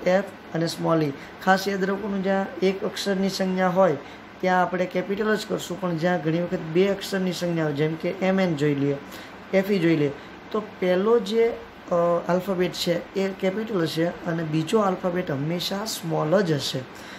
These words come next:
બરોબર છે? આ રીતે ખાસ યાદ રાખવાનું છે. તો, અ, આયર્ન છે, આયર્નની સંજ્ઞા એફ ઈ છે, એનો પરમાણુ ક્રમાંક છે છવ્વીસ. તેનો પરમાણુ ભાર થશે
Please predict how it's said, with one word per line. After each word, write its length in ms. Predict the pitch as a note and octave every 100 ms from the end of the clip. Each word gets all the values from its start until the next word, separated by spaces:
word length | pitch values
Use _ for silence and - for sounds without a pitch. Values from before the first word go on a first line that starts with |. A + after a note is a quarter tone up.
| - -
બરોબર 220 | E3 F#3 G3+
છે? 140 | A3
આ 240 | G#3+ -
રીતે 240 | E3+ E3 F#3+
ખાસ 300 | E3 E3 E3+
યાદ 180 | D#3+ D#3
રાખવાનું 520 | D3+ D#3 D3+ E3 F#3+ - - -
છે. 260 | - D#3+ D3 - - - -
તો, 300 | G3 G#3 G3+ - -
અ, 40 | D#3+ D#3+ D#3+ E3 E3
આયર્ન 280 | E3 F#3 F#3
છે, 160 | -
આયર્નની 420 | F3 D#3+ D#3+ E3 D#3+
સંજ્ઞા 340 | E3 D#3+ D#3+
એફ 280 | D#3+ D3+ D#3+
ઈ 60 |
છે, 400 | F3+ F#3 F#3 F#3
એનો 120 | E3+ D#3
પરમાણુ 400 | D#3 D3+ D#3+ D#3+
ક્રમાંક 420 | D#3 D#3 D#3 D#3
છે 340 | - F3 A3+
છવ્વીસ. 680 | - - - G3 F#3+ G3 F#3 - - - -
તેનો 200 | F3+ F#3
પરમાણુ 500 | F3+ F3 F3 F#3 F3+
ભાર 240 | F3+ F#3
થશે 540 | F3 D#3+ - E3 F3+